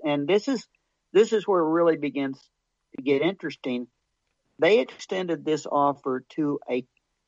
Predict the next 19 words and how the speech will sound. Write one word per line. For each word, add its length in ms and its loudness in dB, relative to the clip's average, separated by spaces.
a 100 4
contract 1000 0
criminal 580 -2
network, 540 -6
uh, 280 2
to, 280 2
uh, 240 4
what 260 0
was, 380 0
what 240 2
was 320 -2
operationally 1040 0
a, 40 -8
a, 180 -4
a 120 -2
gang 340 0
of 120 -4
very 320 0
violent, 540 0